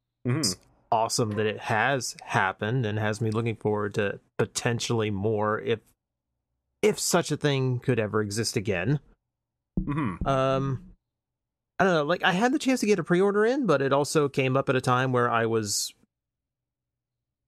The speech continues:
Speaker 2: it, it had been a rough morning, and I was not gonna drag myself out of bed for what seemed to be a fairly,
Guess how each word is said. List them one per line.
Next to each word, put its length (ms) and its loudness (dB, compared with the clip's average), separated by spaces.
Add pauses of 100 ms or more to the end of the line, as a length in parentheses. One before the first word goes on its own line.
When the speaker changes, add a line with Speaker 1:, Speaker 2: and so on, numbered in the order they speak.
(220)
Speaker 2:
it, 200 2
it 160 2
had 280 2
been 140 2
a 120 2
rough 280 0
morning, 460 2
and 140 -2
I 80 0
was 240 -2
not 240 0
gonna 160 0
drag 280 0
myself 380 0
out 240 0
of 100 -8
bed 340 0
for 340 0
what 260 -2
seemed 240 -2
to 60 -6
be 240 0
a 160 -2 (400)
fairly, 720 0